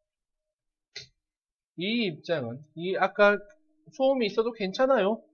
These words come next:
라고 하는 사람들의 입장은 확실히 일반적으로 공유되지는 않습니다. 그러나. 그렇죠?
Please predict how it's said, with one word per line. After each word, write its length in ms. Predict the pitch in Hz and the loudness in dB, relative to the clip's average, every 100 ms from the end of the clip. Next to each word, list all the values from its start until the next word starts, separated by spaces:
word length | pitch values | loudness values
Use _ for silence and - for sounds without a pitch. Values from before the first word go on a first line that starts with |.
| _ _ _ _ | _ _ _ _
라고 360 | 151 165 202 247 | 2 4 4 2
하는 180 | 254 240 | 2 0
사람들의 480 | 233 233 220 226 214 | 0 0 0 0 -2
입장은 520 | 190 - 220 175 202 - _ _ _ _ _ _ _ _ | -2 2 2 2 -2 -6 _ _ _ _ _ _ _ _
확실히 500 | 214 - 240 175 202 - _ - | -12 -4 2 2 2 -6 _ -4
일반적으로 720 | 175 196 226 226 220 214 214 | 0 2 0 0 -2 -2 -2
공유되지는 520 | 170 185 175 170 208 | -4 -4 -6 -4 0
않습니다. 520 | 202 151 170 170 110 104 | 0 0 -6 -8 -8 -10
그러나. 280 | 104 95 92 _ - _ _ _ | -12 -14 -18 _ -20 _ _ _
그렇죠? 420 | - 202 214 240 | -4 -2 0 -2